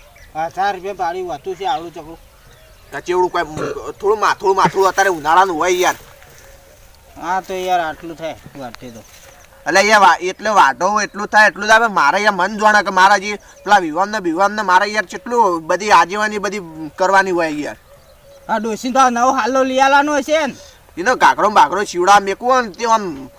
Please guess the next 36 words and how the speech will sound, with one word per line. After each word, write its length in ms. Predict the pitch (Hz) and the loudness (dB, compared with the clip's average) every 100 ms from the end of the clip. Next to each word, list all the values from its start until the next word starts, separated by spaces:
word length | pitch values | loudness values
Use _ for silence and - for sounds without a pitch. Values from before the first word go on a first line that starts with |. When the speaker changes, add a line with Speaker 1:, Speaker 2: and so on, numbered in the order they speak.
| - _ | -20 _
Speaker 2:
આમ 160 | 185 202 | 0 0
કેટલા 300 | - 208 247 | -4 2 4
આમ 240 | 247 220 | 4 2
હીરા 340 | 165 151 185 214 | -10 2 4 4
ને 60 | |
મોતી 280 | 180 185 220 | -2 -8 -8
ને 60 | 196 | -6
બોતી 260 | 180 214 | -6 -6
ને 60 | 214 | -4
પેલા, 160 | 208 | -2
પેલા 220 | 208 208 208 | 0 0 0
નહીં 160 | 226 | 2
આવતા 160 | 233 247 | 0 0
કુકડા 320 | 220 190 220 | -6 0 0
ને 60 | 196 | 0
બુકડા 240 | 180 214 | -2 -2
ને 80 | 190 | -2
મેકવાના, 480 | 185 202 208 214 208 _ 160 | -6 0 2 2 -4 _ -4
મોયડા 300 | 170 170 214 | 0 2 2
ને 60 | |
બોયડા 240 | 180 170 190 | 2 2 2
સપાઈને 380 | 190 - 208 | 0 -2 -2
એવું 160 | 196 208 | -2 -2
બનાવરાવું 580 | 190 196 220 226 269 262 | 0 2 4 4 4 2
ને 60 | |
આમ 80 | 233 | -2
તમે 240 | - 220 190 | -2 -6 -4
જોવા 260 | 160 202 | 2 2
ને 60 | 185 | 2
તો 120 | 208 | -2
વાતો 360 | 147 160 185 185 | 4 4 4 0
અલગ 280 | 170 170 | 0 -4
કરી 180 | 165 151 | -6 -8
દેવી 220 | 151 147 | -8 -10
ભાઈ. 160 | 143 135 | -10 -10
આમ 440 | 123 110 175 165 | -10 -4 -4 -4